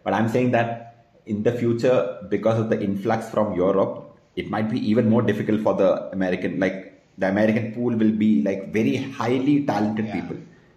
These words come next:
Speaker 1: because the less talented people will get overlooked because of the talent coming in from, you know, across the world.
Speaker 2: Hundred percent.
Speaker 1: South America, you have Europe and all that, as Eurobasket goes on. And Rudy Gobert is probably the biggest star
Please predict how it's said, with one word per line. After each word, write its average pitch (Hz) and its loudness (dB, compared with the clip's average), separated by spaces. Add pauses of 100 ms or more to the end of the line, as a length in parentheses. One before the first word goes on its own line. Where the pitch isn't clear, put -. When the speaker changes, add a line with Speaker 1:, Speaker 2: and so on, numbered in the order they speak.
Speaker 1:
because 104 2
the 104 4
less 110 2
talented 113 2
people 107 0 (300)
will 98 -2
get 98 0
overlooked 95 0
because 92 -2
of 87 -4
the 87 -2
talent 95 -2
coming 87 -6
in 85 -10
from, 80 -6
you - -8
know, - -10 (320)
across 92 0
the 92 -4
world. 85 -2
Speaker 2:
Hundred 104 2
percent. - -2
Speaker 1:
South - 0
America, 85 -4
you 85 -6
have 85 -6 (800)
Europe 95 2
and 87 2
all 78 -2
that, 71 -8 (200)
as 85 0
Eurobasket 85 0
goes 85 -2
on. 76 -6 (180)
And 87 -4
Rudy 101 2
Gobert 92 2
is 82 -2
probably 85 0
the 85 -2
biggest 87 -2
star - -2